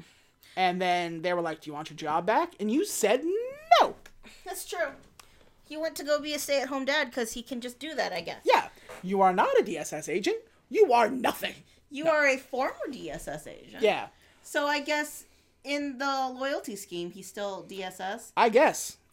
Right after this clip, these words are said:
Speaker 1: Um, so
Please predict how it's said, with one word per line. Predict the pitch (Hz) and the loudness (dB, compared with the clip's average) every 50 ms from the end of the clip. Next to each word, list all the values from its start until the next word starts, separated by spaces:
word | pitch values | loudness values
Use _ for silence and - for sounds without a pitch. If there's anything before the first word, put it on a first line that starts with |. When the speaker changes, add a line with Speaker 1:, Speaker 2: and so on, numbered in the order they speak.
| _ - | _ 0
Speaker 1:
Um, | 170 185 180 180 175 170 170 165 165 160 156 151 139 - - _ _ _ _ _ _ _ - - _ _ - | 2 4 4 6 4 4 2 2 0 0 -2 -6 -12 -16 -20 _ _ _ _ _ _ _ -20 -20 _ _ -12
so | 180 - - - - 247 233 233 233 226 226 226 226 220 214 196 - - | -10 -6 -2 4 6 8 8 8 8 8 8 8 8 8 6 6 2 -2